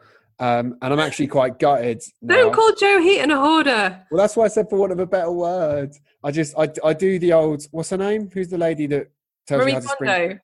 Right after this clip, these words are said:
Speaker 1: Yeah, I do the old Marie Kondo thing quite a lot. Like, I just get rid of stuff quite easily. Like, if I haven't worn something in a while, I'll kind of, you know, whenever I move house or something like that, I'll do, like, a big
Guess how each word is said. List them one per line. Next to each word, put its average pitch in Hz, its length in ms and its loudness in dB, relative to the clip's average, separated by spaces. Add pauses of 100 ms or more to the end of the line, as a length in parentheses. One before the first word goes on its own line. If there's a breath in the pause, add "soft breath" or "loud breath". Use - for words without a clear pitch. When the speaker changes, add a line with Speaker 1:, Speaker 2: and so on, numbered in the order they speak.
Speaker 1:
Yeah, 143 160 0
I 139 60 0
do 165 140 0
the 160 120 -2
old 143 120 -4
Marie 143 220 -4
Kondo 135 380 -6
thing 120 260 -10
quite 113 220 -6
a 117 40 -6
lot. 117 240 -8
Like, 120 360 -8
I 127 80 -10
just - 320 -14
get 113 180 -6
rid 120 240 -10
of 113 80 -20
stuff 113 300 -10
quite 113 380 -8 (760)
easily. 139 580 -6
Like, 117 500 -8
if 123 140 -8
I 127 140 0
haven't 123 200 -6
worn 123 180 -8
something 113 320 -12
in 110 60 -12
a 110 80 -14
while, 113 400 -12 (420)
I'll 120 100 -10
kind 117 300 -8
of, 117 160 -10 (280)
you 139 120 -6
know, 135 120 0
whenever 165 300 0
I 160 40 4
move 156 240 -2
house 131 300 -2
or 123 40 -12
something 123 280 -10
like 120 140 -8
that, 117 140 -6
I'll 117 120 -8
do, 123 200 -10
like, 117 260 -10
a 120 40 -14
big 117 280 -12